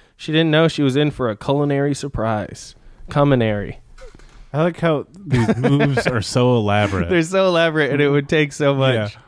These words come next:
Speaker 2: Well, you come on her back, then you shave your pubes and throw 'em on her.
Speaker 1: <laughs>
Speaker 2: Yeah, that,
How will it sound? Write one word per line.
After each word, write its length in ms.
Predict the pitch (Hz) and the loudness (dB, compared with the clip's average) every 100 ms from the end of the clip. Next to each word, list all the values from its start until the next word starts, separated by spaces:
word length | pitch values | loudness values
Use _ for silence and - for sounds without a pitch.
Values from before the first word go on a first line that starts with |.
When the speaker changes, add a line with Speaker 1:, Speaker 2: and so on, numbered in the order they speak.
| - | -6
Speaker 2:
Well, 220 | 147 180 190 | 0 0 2
you 200 | 160 147 | 0 0
come 240 | 165 180 | 2 2
on 120 | 175 | 4
her 100 | 170 | 2
back, 260 | 165 180 147 | 2 0 2
then 160 | 160 | 2
you 100 | 147 | 2
shave 320 | 131 170 165 143 | 2 2 2 0
your 80 | |
pubes 380 | 135 175 180 135 | 0 2 0 0
and 120 | 123 | -4
throw 220 | 117 175 196 | 0 2 4
'em 100 | 156 | 4
on 280 | 117 104 101 | 2 2 0
her. 40 | - | 0
Speaker 1:
<laughs> 40 | 427 - - - | -4 -4 -20 -2
Speaker 2:
Yeah, 360 | 143 127 113 | 2 2 0
that, 240 | 123 147 | -2 -4